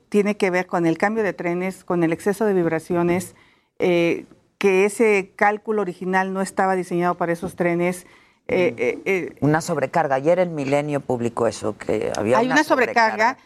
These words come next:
Speaker 1: y sobre todo no hay compatibilidad entre los trenes y los rieles. Y eso genera una enorme vibración durante mucho tiempo. Entonces hay que analizar cómo, eh, repercutieron en la estructura esas vibraciones.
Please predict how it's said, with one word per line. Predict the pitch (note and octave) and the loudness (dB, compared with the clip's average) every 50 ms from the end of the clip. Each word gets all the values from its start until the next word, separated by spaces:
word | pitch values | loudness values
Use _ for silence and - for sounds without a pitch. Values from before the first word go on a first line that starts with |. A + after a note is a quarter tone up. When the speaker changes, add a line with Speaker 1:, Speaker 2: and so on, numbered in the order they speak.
| _ _ _ _ - | _ _ _ _ -4
Speaker 1:
y | A3 G#3 | -2 0
sobre | - A3+ G#3 G#3 G#3 | 2 2 4 2 2
todo | G#3 - A#3 B3 B3+ B3+ | 2 2 2 4 4 4
no | B3 | 4
hay | A#3 A3+ | 2 2
compatibilidad | A3+ - A#3+ A#3 - G3+ G3+ - F#3 F3+ F3+ F3+ F#3+ G3 | 2 0 -2 0 -2 -4 -2 -2 -2 0 0 2 2 2
entre | G3 F#3+ G3+ G3 | 0 0 0 0
los | E3+ E3 E3 - | 0 0 -4 -4
trenes | - F#3 F#3 F#3 F#3 F3+ - | -2 -2 -2 0 -2 -2 -2
y | F#3 | -2
los | E3 E3+ | -2 0
rieles. | F3 F#3 F#3+ F#3 D#3 D3+ - - - _ _ _ _ _ _ _ | 0 2 0 0 0 -4 -10 -14 -20 _ _ _ _ _ _ _
Y | - F#3+ F#3 | 0 2 2
eso | G3 F#3+ A3 G#3 | 2 2 0 0
genera | - A3 F#3 F3 F3 F3 F3+ F3+ F3 | 0 0 0 2 2 2 2 0 -2
una | F3+ F#3 F#3 F#3 | -2 -2 0 2
enorme | F3+ F3 F3 F3 F3+ F3 F#3 F3 | 2 2 2 2 2 0 -2 -2
vibración | E3+ E3+ E3 E3 E3 D#3+ - - F3 E3 | 0 0 0 0 0 -2 -2 -2 0 0
durante | E3+ E3+ E3+ D#3 D3+ - | 0 2 0 -2 -2 -2
mucho | D#3 E3 D#3+ - F3 | -2 -4 -2 -2 -2
tiempo. | - F3 E3+ D#3 - - - - - - _ _ _ _ | 0 2 0 0 0 -4 -14 -16 -18 -20 _ _ _ _
Entonces | _ - G3 F#3+ - | _ -2 -2 0 0
hay | G#3 F#3+ | -2 -2
que | - G#3+ | 0 -2
analizar | G#3 G#3 G#3 G3 F3+ E3 - - F#3+ F#3 F#3 _ _ _ _ | 0 0 0 0 0 -2 -2 0 -2 -2 -2 _ _ _ _
cómo, | - G#3+ A3 A3+ A3+ A#3 A#3+ - - _ _ - - | -2 0 0 2 0 0 0 0 -4 _ _ -6 -4
eh, | G3+ F#3+ - - - G3+ F#3 E3+ | -4 -4 -2 -2 -2 0 0 0
repercutieron | E3 F3 E3+ - F#3+ - - F#3 E3 - G3 G3 F#3+ G3 | -2 -4 -2 -2 -4 -4 -4 -8 0 2 2 2 4 2
en | G3 F3+ E3 | 2 2 2
la | D#3+ D#3+ E3 | 2 2 0
estructura | E3 - - E3+ - - - F3+ E3+ E3+ A3+ - _ _ _ _ _ _ _ _ _ - | -2 -4 -10 -14 -8 -2 0 2 2 2 0 -2 _ _ _ _ _ _ _ _ _ -6
esas | F#3 E3+ G3 F3+ E3 | -4 -2 -2 -2 -2
vibraciones. | F3 D#3+ D#3 D#3+ D#3+ - E3+ D#3+ - - - | -2 -2 -2 -4 -4 -4 -4 -4 -4 -4 -6